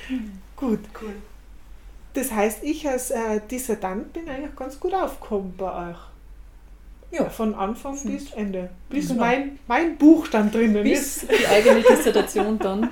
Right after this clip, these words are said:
Speaker 1: bei uns
Speaker 3: Genau.
Speaker 1: landet. Genau. Und da
Speaker 3: Das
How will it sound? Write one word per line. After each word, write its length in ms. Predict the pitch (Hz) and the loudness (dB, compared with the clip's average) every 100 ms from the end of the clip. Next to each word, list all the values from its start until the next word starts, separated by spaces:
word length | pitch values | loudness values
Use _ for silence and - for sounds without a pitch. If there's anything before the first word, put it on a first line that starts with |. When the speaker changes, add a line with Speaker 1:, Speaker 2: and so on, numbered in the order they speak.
| - | -2
Speaker 1:
bei 100 | 185 214 | -2 0
uns 500 | 220 262 - - - - - - | 0 -2 -4 -8 -10 -14 -16 -8
Speaker 3:
Genau. 400 | 208 196 165 170 190 | -6 -4 -4 -6 -6
Speaker 1:
landet. 480 | 196 185 226 254 285 - - | -4 -2 -4 -4 -10 -16 -14
Genau. 380 | - 214 202 214 - - - - - - - | -8 -6 -6 -8 -12 -14 -14 -14 -18 -18 -10
Und 200 | 196 190 | -8 -2
da 240 | 190 190 | 0 0
Speaker 3:
Das 80 | - | -4